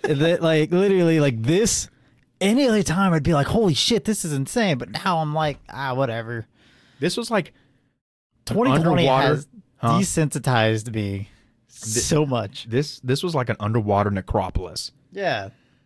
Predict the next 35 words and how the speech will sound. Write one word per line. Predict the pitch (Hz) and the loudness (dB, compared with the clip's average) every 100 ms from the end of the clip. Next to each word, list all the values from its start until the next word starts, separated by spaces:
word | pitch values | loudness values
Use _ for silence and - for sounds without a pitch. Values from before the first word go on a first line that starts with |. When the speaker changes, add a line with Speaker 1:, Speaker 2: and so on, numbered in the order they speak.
| _ _ _ _ _ | _ _ _ _ _
Speaker 2:
Oh | 131 | -6
my | 120 90 | -6 -4
God. | 107 98 92 | -2 -2 0
So | 123 | 0
it | |
says, | 127 113 | 0 -2
"Once | 110 139 175 | 0 0 -2
lost | 131 123 131 - | 0 0 0 -2
under | 113 | -4
high | 101 113 127 | -2 -4 -4
seas, | 147 117 113 113 | -4 -2 -2 -2
the | 107 | -6
island | - 107 123 | -4 -2 0
was | 110 | 0
explored | 104 98 - 117 120 - _ _ | -2 -4 -4 0 0 -2 _ _
by | - 98 | -4 -2
the | 98 | -2
B | 90 117 | -2 0
B | 143 165 | 0 -2
C's | - 113 107 110 - _ _ _ - | -2 -2 -2 -4 -10 _ _ _ -6
Inside | 127 151 - 139 139 - | -4 -4 -4 -2 -2 -2
Out | 104 120 - | 0 0 -2
Southeast | - 113 107 - - 117 113 - | -4 -2 -2 -4 -6 -6 -6 -6
program | 104 98 98 | -4 -4 -4
in | 98 92 | -6 -6
twenty | - 113 | -4 -4
seventeen." | 104 107 98 92 98 64 | -4 -4 -6 -8 -12 -8
Speaker 1:
You | 67 | -4
know | 117 131 | 0 0
that | 110 104 | -2 -4
island's | 101 101 101 - | -4 -6 -8 -10
haunted | 107 98 101 | -10 -10 -12
as | 98 | -14
fuck. | - 131 113 | -10 -8 -8
Speaker 2:
<laughs> | - | -10